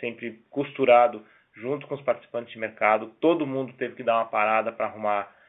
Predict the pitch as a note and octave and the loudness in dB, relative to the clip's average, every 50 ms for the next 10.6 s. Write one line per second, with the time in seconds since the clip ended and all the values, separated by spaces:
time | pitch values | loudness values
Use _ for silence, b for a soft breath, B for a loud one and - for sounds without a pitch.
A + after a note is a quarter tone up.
0 | b b b b b b A#2 A#2 - - A#2+ A2+ A#2 A#2+ A#2+ A#2 - - - G#2 | b b b b b b -4 -4 0 4 4 6 6 6 4 0 -4 -2 -2 -2
1 | - - _ _ _ _ _ - C3+ B2 A#2+ A#2 G#2 - - - C#3 B2 B2+ B2+ | -2 -4 _ _ _ _ _ -10 -4 0 0 0 0 -2 -8 -8 -4 0 4 6
2 | C3 C3+ C3 C3 - B2+ A#2 B2+ C3 A2+ A#2 G#2 - - G2+ G2+ G#2+ A#2+ - - | 6 6 6 4 2 4 4 4 4 2 -2 -12 -12 -6 -4 -2 -2 -2 -4 -8
3 | - A2 G2 A2 G#2 G2+ G2+ G2+ G2+ G#2 G2+ - - A#2 A#2 - - C3+ C3 B2+ | -14 -14 -12 -10 -12 -12 -10 -10 -10 -10 -10 2 2 2 2 4 4 4 4 4
4 | - - A#2+ G#2+ G#2+ G#2+ G#2 - - A2 G#2 G#2 G#2 - A#2 G#2+ A2 A2 A#2+ C3 | 2 -4 -2 0 0 0 -2 -4 -6 -2 -2 -2 -2 -4 -8 -6 -4 -4 -4 -4
5 | C#3 C3+ C3+ B2+ A#2 A#2 A2+ - - A#2 A2+ A2+ A2+ - b b b b b b | -4 -4 -6 -6 -6 -6 -10 -6 -6 -6 -4 -6 -8 -12 b b b b b b
6 | _ - A#2 A2+ A2 G#2+ G#2+ G#2 G#2 G#2+ A2 A#2+ B2+ B2 B2 B2 - A#2+ A2+ A#2+ | _ 0 2 4 4 4 4 2 -2 -6 0 2 2 2 2 0 -6 -6 -4 -4
7 | A#2 A#2+ A#2+ A2+ A2 G#2+ - - A#2+ A#2 A2+ A2 A2 A2 A#2+ - - - A#2+ A2 | -6 -6 -6 -8 -10 -12 -14 -14 -6 -2 -2 -2 -2 -2 -8 -12 -4 2 4 4
8 | A2 A2 A2 G#2+ G#2+ A2+ A2+ A2 - - A#2+ A2 - - A2 G#2 - A2 G#2+ G#2+ | 4 4 0 -4 -4 -4 -6 -10 -12 -10 -10 -8 -2 -2 -4 -2 -4 -10 -6 -2
9 | G#2 G2+ G2+ A#2 A#2+ A#2+ G#2+ - - A#2 G#2+ G#2+ - B2 B2 B2 A#2+ A2+ - - | 0 2 2 2 2 -2 -10 -16 -12 -12 -12 -12 -8 -6 -4 -4 -4 -6 -10 -8
10 | A#2 A#2 A2+ - - A#2 A2 - - A#2+ G#2+ A2 | -6 -6 -6 -6 -6 -8 -8 -8 -10 -14 -14 -14